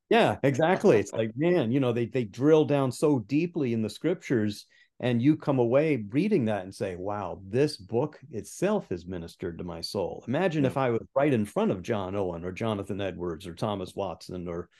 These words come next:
Speaker 1: you know, I, I mean, it's, it m-, must have been incredible to be under the ministry of these men.
Speaker 2: Yeah. Yeah, I get the great joy of doing a lecture for our church in two or three Wednesday or Monday nights from now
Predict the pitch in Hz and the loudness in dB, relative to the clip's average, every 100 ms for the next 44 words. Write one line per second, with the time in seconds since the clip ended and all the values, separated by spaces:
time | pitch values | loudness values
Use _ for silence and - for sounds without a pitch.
0 | _ _ - 123 95 90 - 104 101 104 | _ _ -6 -4 -4 -6 -6 -6 -4 -4
1 | 101 98 104 - - 117 104 110 117 113 | -4 -6 -8 -10 -10 -8 -6 -6 -4 -6
2 | - 104 101 95 131 170 139 90 - 90 | -4 -4 -4 -2 0 2 0 -4 -8 -8
3 | 90 95 98 92 92 123 175 - 85 85 | -6 -6 -6 -8 -4 -2 -2 -4 -8 -6
4 | 87 87 98 131 160 - _ _ _ 98 | -10 -8 -6 -4 -6 -8 _ _ _ -6
5 | 90 - _ _ - - - 104 110 110 | -6 -8 _ _ -20 -18 0 2 4 4
6 | 101 104 95 104 101 95 104 95 98 - | 6 4 6 6 6 4 2 2 2 -2
7 | 98 95 90 - 101 95 - - _ _ | -2 0 -2 0 0 0 -6 -10 _ _
8 | - 107 98 95 - - 120 - 110 104 | -6 0 0 0 -2 2 2 4 2 2
9 | 95 _ _ - 104 98 95 95 92 92 | -2 _ _ -6 -4 0 2 2 2 2
10 | 107 101 98 95 98 92 - 104 98 95 | 2 2 0 2 0 -2 -4 -2 -2 -2
11 | 90 80 | 0 -2